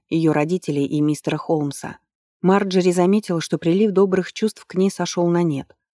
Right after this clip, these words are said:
От артистов, казалось, исходили волны враждебности, словно жар от прожекторов, все еще ярко горящих по ту сторону занавеса.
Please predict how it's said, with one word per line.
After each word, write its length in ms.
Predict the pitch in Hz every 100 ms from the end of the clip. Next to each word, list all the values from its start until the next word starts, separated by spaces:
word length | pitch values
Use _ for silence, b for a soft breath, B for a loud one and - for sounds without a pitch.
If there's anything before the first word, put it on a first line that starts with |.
| _ _
От 200 | - 165
артистов, 500 | 170 175 220 - 147
казалось, 500 | - 160 175 175 -
исходили 440 | 156 - 156 175 165
волны 340 | 156 160 156
враждебности, 880 | 156 160 165 180 156 143 - 151 160 _
словно 360 | - 180 165 156
жар 240 | 151 170
от 140 | 151 -
прожекторов, 680 | 160 165 165 - 156 156 _ _ _
все 200 | - -
еще 180 | 165 -
ярко 340 | 151 160 165 147
горящих 480 | 151 160 156 -
по 140 | - 143
ту 120 | 156
сторону 440 | - 160 147 147
занавеса. 640 | 151 147 143 139 - - -